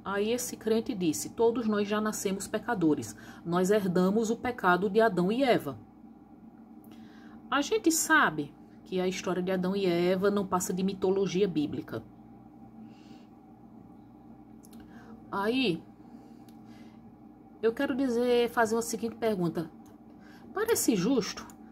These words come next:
que a gente tenha herdado, que o pecado, então quer dizer que o pecado seja uma doença genética? É? Quer dizer, a gente já nasceu maculado.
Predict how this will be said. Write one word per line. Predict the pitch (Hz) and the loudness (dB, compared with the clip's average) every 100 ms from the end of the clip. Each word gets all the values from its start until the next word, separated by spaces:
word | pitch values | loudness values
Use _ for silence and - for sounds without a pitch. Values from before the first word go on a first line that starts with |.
| - - | -20 -6
que | 214 | -2
a | 208 | 0
gente | 196 190 202 | 0 -2 -4
tenha | - 185 180 175 165 160 156 - | -4 0 0 0 0 0 0 -2
herdado, | 190 180 160 151 170 156 | -2 -2 -2 0 0 0
que | - | -2
o | 202 | -4
pecado, | 202 190 185 180 - | -4 -2 0 0 0
então | 190 285 | -4 -4
quer | 277 | -2
dizer | 226 220 | 0 -2
que | - | -4
o | |
pecado | - 185 190 170 | -10 -6 -6 -6
seja | - 247 240 170 - - - - - - - - - | -6 -4 -4 -6 -8 -18 -20 -20 -20 -20 -20 -20 -6
uma | 190 | -4
doença | 180 185 185 | 0 0 0
genética? | 165 170 - - - - - - - - - - - - - - - - - - - | -2 -2 -2 -6 -12 -20 -20 -20 -20 -14 -10 -10 -12 -20 -20 -20 -20 -20 -20 -16 -12
É? | 226 - - - - - - - - - - - - - - | -12 -14 -20 -20 -20 -20 -20 -20 -20 -20 -20 -20 -20 -20 -12
Quer | 202 | -6
dizer, | 185 175 160 - - - | -2 2 2 0 -14 -6
a | 165 | -2
gente | 214 247 220 | 0 0 0
já | 233 | 2
nasceu | 226 - 247 | 2 2 2
maculado. | 254 247 302 277 247 165 | 0 -2 -2 0 0 -2